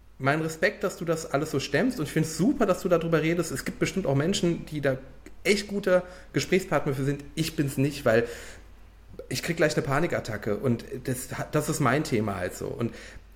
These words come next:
das ist für die Menschen, okay, die sind dann immer total irritiert und sagen, „Ja klar, auf gar keinen Fall. Oh, sorry, ich wollte dir das jetzt auch nicht überstülpen.“ Und ich sag, „Nein, tust du ja gar nicht.“ Deswegen hab ich ja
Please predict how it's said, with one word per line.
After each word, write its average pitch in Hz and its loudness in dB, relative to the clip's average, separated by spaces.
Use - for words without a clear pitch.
das 151 0
ist 208 -4
für 233 2
die 170 2
Menschen, 208 0
okay, 208 2
die 160 0
sind 160 2
dann - 4
immer 160 2
total 156 -6
irritiert 160 -2
und 131 0
sagen, 110 -2
„Ja 147 0
klar, 156 -2
auf 151 -4
gar 135 0
keinen 135 2
Fall. 135 -4
Oh, 135 4
sorry, 175 4
ich 139 2
wollte 156 4
dir 156 0
das 139 4
jetzt 139 -2
auch 123 0
nicht 123 0
überstülpen.“ 202 0
Und 123 2
ich 120 0
sag, 131 4
„Nein, 226 4
tust 294 2
du 311 4
ja 214 6
gar 90 0
nicht.“ 98 -6
Deswegen 165 2
hab 165 0
ich 175 -6
ja 156 4